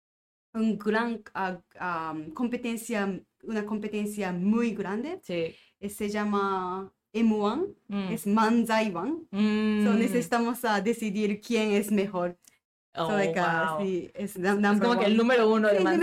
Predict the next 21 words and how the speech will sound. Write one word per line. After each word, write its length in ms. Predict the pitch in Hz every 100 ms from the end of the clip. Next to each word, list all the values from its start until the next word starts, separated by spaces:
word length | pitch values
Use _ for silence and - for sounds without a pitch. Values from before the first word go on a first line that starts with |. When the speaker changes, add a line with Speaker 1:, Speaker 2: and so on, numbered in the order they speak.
| 320
Speaker 2:
Manzai. 160 | 311
Speaker 1:
uno, 160 | 302 302
sí, 260 | 294 269 262
sí, 360 | - 190 190
Speaker 2:
Mm. 60 | 180
Speaker 1:
exactamente. 600 | 170 165 208 202 208 202 _ - -
Entonces, 680 | 240 233 240 240 240 240 233
sí, 220 | - 262
es 220 | 226 226
en 340 | 233 233 226 190
diciembre, 540 | 214 - 214 214 196
siempre 580 | 208 220 214 202 196 185
quieren 280 | - 196 196
deci-, 380 | 202 208 202 175 _
decidir. 540 | 208 196 175 226 226 - - _ _ _ _ _
Pero 160 | 294 247
ahora 320 | - 254 269 247
hay 120 | 269
muchas, 760 | 262 262 285 285 285 277 -
ah, 200 | 277 262
muchas 920 | 240 220 254 285 311 294 - - -